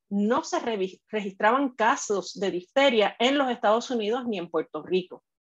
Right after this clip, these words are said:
Sin embargo, la enfermedad sigue desempeñando un papel ya a nivel mundial. Pero en el dos mil siete se notificaron tan solo cuatro mil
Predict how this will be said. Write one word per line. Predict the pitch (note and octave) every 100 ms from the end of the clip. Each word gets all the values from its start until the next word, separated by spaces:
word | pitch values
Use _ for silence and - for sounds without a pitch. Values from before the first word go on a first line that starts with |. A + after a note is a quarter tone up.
| _ - - -
Sin | C#4 B3
embargo, | A3 A#3 E4 A#3 G#3 -
la | G#3 G3 F#3+
enfermedad | F#3+ F#3+ A3 G3+ F#3+ G#3+ D4 C#4
sigue | - A3 G3+ A3
desempeñando | B3 C#4 C4+ D4 C4+ A3 A3+ B3
un | G#3+ G3
papel | A3 G#3+ A3 A#3
ya | A#3 -
a | C4+ B3
nivel | A#3 G#3 G3+
mundial. | E3 D#3+ D3 - - _ _ _ _ -
Pero | A3
en | G#3+
el | G3+ F#3+
dos | G3
mil | A3+ C#4+ E4+
siete | - - F4+ F#4 F4+ B3 - _
se | - B3+
notificaron | A#3+ B3 B3 A#3 C4 C#4+ E4+ D#4+
tan | A#3+ A3
solo | G#3+ C#4+ C#4+ D4 -
cuatro | A#3+ A3+ A3 G#3+
mil | G#3 A#3+ D#4 -